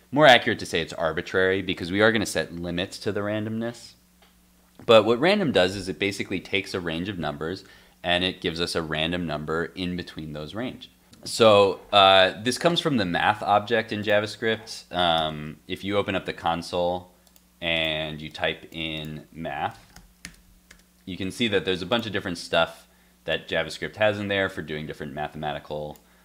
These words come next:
uh, equations and formulas and stuff like that. Um, and one of those things is math dot random.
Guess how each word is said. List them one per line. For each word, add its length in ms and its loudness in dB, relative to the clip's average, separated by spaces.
uh, 440 -4
equations 840 0
and 220 -8
formulas 480 -2
and 100 -8
stuff 180 -6
like 140 -4
that. 320 2
Um, 380 0
and 220 -4
one 120 2
of 60 0
those 220 0
things 320 -4
is 500 -4
math 540 -6
dot 320 -4
random. 640 -14